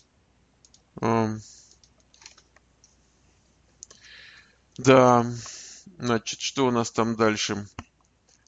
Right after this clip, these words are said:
А если поехать по турвизе?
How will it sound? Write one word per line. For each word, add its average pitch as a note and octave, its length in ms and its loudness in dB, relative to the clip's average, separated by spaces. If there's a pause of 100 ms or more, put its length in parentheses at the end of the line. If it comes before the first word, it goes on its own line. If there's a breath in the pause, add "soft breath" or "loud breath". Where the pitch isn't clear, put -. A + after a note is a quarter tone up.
(840)
А A2 160 0
если F3 380 0
поехать E3 600 0
по E3+ 120 -2
турвизе? C3 800 -4